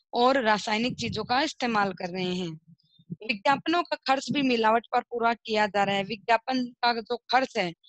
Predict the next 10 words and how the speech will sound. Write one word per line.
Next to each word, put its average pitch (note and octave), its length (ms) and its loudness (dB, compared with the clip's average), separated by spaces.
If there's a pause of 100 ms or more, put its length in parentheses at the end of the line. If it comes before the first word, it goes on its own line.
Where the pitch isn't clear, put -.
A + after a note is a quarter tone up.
(380)
जैसे A#3 240 0
बड़े-बड़े, B3 680 4 (180)
अ, A3 200 2 (180)
खाद्य A#3 280 2
पदार्थों A3+ 500 0
के B3+ 240 0 (120)
ऐड B3+ 240 4
दिए G#3+ 260 -2
जाते G3 320 -2
हैं, A#3 260 -2